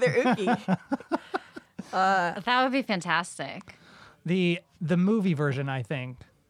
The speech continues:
Speaker 2: I would, I would live above the movie
Speaker 3: The movie.
Speaker 2: of, of,
Speaker 1: Oh.
Speaker 2: above
Speaker 3: Yeah.
Speaker 2: Angelica Houston
Speaker 1: I'd
Speaker 2: and,
Speaker 1: live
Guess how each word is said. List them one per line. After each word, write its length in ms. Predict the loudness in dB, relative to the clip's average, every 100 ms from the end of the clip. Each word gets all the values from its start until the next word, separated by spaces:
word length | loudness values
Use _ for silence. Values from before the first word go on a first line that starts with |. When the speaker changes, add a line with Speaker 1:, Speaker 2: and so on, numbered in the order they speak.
| _ _ _
Speaker 2:
I 140 | 0 2
would, 180 | 2 0
I 80 | 0
would 160 | 2
live 240 | 2 0 0
above 300 | 2 0 0
the 80 | -2
movie 360 | 0 0 -2
Speaker 3:
The 80 | -4
movie. 120 | -2
Speaker 2:
of, 220 | 0 2 2
of, 60 | 2
Speaker 1:
Oh. 360 | 2 4 4
Speaker 2:
above 220 | 4 2 2
Speaker 3:
Yeah. 60 | 2
Speaker 2:
Angelica 420 | 2 2 2 0
Houston 480 | 2 2 2 0 2
Speaker 1:
I'd 140 | 2
Speaker 2:
and, 100 | 2
Speaker 1:
live 100 | 2